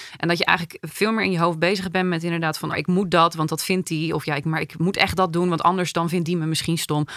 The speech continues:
Als dat heel erg de boventoon voert in je leven, ja, dan gaat er iets niet helemaal lekker. En dan kan je beter maar even met de huisarts praten en misschien met de praktijkondersteuner en indien nodig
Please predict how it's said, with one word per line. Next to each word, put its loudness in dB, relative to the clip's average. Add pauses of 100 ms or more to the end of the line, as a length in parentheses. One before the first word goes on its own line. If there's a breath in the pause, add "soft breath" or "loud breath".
(120 loud breath)
Als 0
dat 4
heel 2
erg 4
de 0
boventoon -2
voert -4
in -2
je -2
leven, 0 (460 soft breath)
ja, 4
dan 4
gaat 4
er 0
iets -2
niet 2
helemaal 2
lekker. 2
En 2
dan -2
kan 0
je 0
beter 0
maar 4
even 2
met -4
de -2
huisarts 0
praten 0
en -2
misschien -4
met -4
de -12
praktijkondersteuner 0
en 0
indien 0
nodig -4